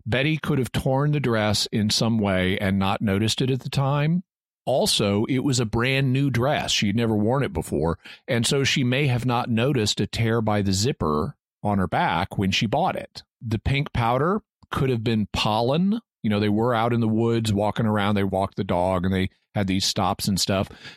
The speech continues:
She could have brushed up against something, you know, a bunch of flowers or something. I've done that. I remember I was on a trip once to Kentucky,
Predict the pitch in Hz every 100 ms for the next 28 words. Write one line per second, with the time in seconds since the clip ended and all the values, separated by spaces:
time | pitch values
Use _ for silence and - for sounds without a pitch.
0 | _ - 131 165 139 131 143 139 - 139
1 | 113 - 107 90 104 95 98 98 117 101
2 | 92 101 110 113 110 - 113 104 131 113
3 | 90 80 90 80 78 - - - 120 170
4 | 156 127 147 95 73 76 107 123 120 117
5 | 117 113 107 107 104 110 92 - 139 -
6 | 107 101 104 98 87 165 - 95